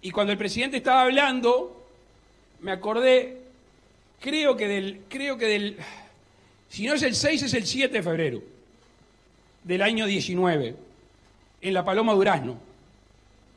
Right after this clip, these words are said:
Me encontré con una empresaria que muchos de ustedes deben conocer, que le habían dicho que le iba tan bien que por suerte se tenía que cambiar a la factura electrónica.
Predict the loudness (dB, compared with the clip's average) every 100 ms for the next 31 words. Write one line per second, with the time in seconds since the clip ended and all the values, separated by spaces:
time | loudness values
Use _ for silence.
0 | _ _ _ -14 -8 -6 -4 -4 -2 -4
1 | -4 -6 -4 0 0 0 -2 0 0 0
2 | 0 0 -2 -2 -2 0 0 0 -6 -18
3 | -20 _ _ _ _ -8 0 2 4 4
4 | 2 0 -2 -4 -2 0 0 0 0 2
5 | 4 4 2 -4 -10 -20 -20 -20 _ _
6 | _ -20 _ _ _ -6 -4 0 0 2
7 | 4 2 0 0 -2 0 0 0 2 2
8 | 2 0 0 2 0 2 2 2 -4